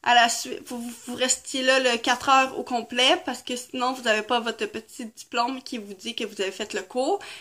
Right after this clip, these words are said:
Et ce diplôme-là est obligatoire. Faut que vous l'envoyiez à, euh, au gouvernement, pas au gouvernement, mais au palais de justice, je sais pas trop,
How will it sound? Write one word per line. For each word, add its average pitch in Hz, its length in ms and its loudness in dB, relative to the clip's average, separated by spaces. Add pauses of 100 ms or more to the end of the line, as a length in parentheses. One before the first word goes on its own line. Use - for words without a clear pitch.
Et 277 120 -4
ce 277 100 0
diplôme-là 240 840 0 (840)
est 226 180 -6
obligatoire. 214 680 4
Faut 226 200 -2
que 226 120 -2
vous 202 160 -2
l'envoyiez 208 680 2 (120)
à, 214 260 8
euh, 196 680 2
au 214 60 -6
gouvernement, 214 560 2
pas 302 100 -2
au 294 80 2
gouvernement, 208 420 0
mais 208 320 2 (360)
au - 60 -12
palais 208 320 4
de 202 60 -4
justice, 254 400 -6
je 214 60 -6
sais 214 160 -10
pas 214 160 -16
trop, - 300 -14